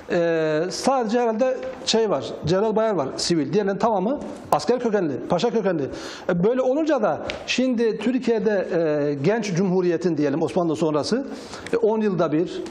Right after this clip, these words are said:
on beş yılda bir, e, gücü merkezde tutan, elde tutan, e, aygıtın aracı kılınmak suretiyle, kullanmak suretiyle bu tür darbelere, e, başvurduğu, e, görünüyor. Tabii buna dediğim gibi, e,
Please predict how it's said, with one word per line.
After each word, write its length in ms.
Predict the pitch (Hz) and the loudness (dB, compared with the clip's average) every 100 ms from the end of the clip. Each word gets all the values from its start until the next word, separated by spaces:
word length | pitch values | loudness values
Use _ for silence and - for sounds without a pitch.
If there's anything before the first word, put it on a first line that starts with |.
| - | 0
on 160 | 214 214 | 2 2
beş 180 | 185 | 2
yılda 240 | 170 156 147 | 0 0 2
bir, 220 | 190 208 - - - | 0 -2 -8 -10 -4
e, 360 | 147 143 143 156 - - - - - | 0 0 0 -2 -6 -16 -18 -14 -4
gücü 340 | 143 180 180 226 | 0 2 2 2
merkezde 560 | 196 180 180 180 202 | 2 2 2 2 0
tutan, 300 | 202 170 147 165 | 2 0 2 2
elde 280 | 180 202 | 2 0
tutan, 360 | 208 - 160 139 - - - | 0 0 0 0 -8 -10 -6
e, 200 | - 143 | -2 0
aygıtın 680 | - 175 185 175 202 175 101 - - - | 2 2 2 0 0 0 -2 -8 -4 0
aracı 320 | 160 175 214 | 2 0 0
kılınmak 420 | 180 180 202 208 | 0 2 2 0
suretiyle, 500 | - 160 151 143 131 - - | 0 2 2 0 0 -2 0
kullanmak 380 | 170 180 214 | 0 2 0
suretiyle 440 | 214 151 151 139 202 | 0 0 0 -2 -2
bu 40 | |
tür 140 | 202 180 | 0 2
darbelere, 520 | 175 165 160 147 135 - - - | 2 2 2 0 -2 -8 -12 -4
e, 420 | 143 139 131 127 127 127 - - 92 95 98 - 180 | 0 0 0 0 -2 -2 -2 -2 -2 -2 -4 -4 -2
başvurduğu, 580 | 170 233 - 151 143 226 | 2 2 2 -2 0 0
e, 560 | 269 - - - - 190 | -2 -10 -14 -8 -4 0
görünüyor. 500 | 170 220 165 151 202 - - | 0 2 0 0 -2 -6 -2
Tabii 200 | 262 190 | -2 0
buna 180 | 226 214 | 0 0
dediğim 260 | 220 220 190 | 0 0 0
gibi, 200 | 160 | 0
e, 80 | 156 | 0